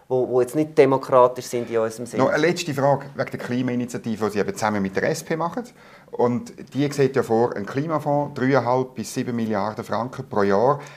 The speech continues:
Speaker 2: Einfach, weil es mich persönlich wundert,
Speaker 1: Mhm.
Speaker 2: woher kommt das Geld?
Speaker 1: Das Geld, das kommt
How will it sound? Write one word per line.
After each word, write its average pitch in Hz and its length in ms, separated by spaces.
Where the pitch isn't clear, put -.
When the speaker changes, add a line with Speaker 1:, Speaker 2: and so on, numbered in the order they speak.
Speaker 2:
Einfach, 127 260
weil 123 100
es 113 80
mich 117 180
persönlich 107 380
wundert, 107 300
Speaker 1:
Mhm. 135 160
Speaker 2:
woher 107 520
kommt 110 380
das - 140
Geld? 85 240
Speaker 1:
Das 151 220
Geld, 226 520
das - 240
kommt 156 440